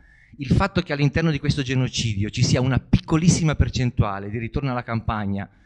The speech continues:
che attorno a questa piccolissima percentuale si sia costruita una sorta di vulgata che parla di nuovi contadini, di neoruralismo, quando poi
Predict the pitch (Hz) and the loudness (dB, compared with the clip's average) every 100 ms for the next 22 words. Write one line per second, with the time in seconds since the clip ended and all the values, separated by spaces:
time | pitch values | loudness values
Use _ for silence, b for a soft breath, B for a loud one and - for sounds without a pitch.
0 | _ _ _ _ - 160 156 - 185 180 | _ _ _ _ -8 -4 -2 2 2 2
1 | 160 147 143 147 - 143 131 139 131 131 | 0 -2 -4 -6 -4 -2 -2 -2 -4 -4
2 | 123 123 104 110 135 127 123 123 143 131 | -2 0 0 0 0 -2 -2 -2 -2 -2
3 | 120 139 135 127 120 123 123 123 117 104 | 0 -2 -2 0 0 0 -2 0 0 -2
4 | - 107 110 127 123 117 120 123 120 117 | -6 -8 -4 -4 -4 0 0 0 0 -2
5 | 117 120 127 113 117 120 123 117 113 135 | -2 0 0 0 0 0 0 0 0 0
6 | 127 113 117 113 - 131 131 | 0 2 2 4 4 2 0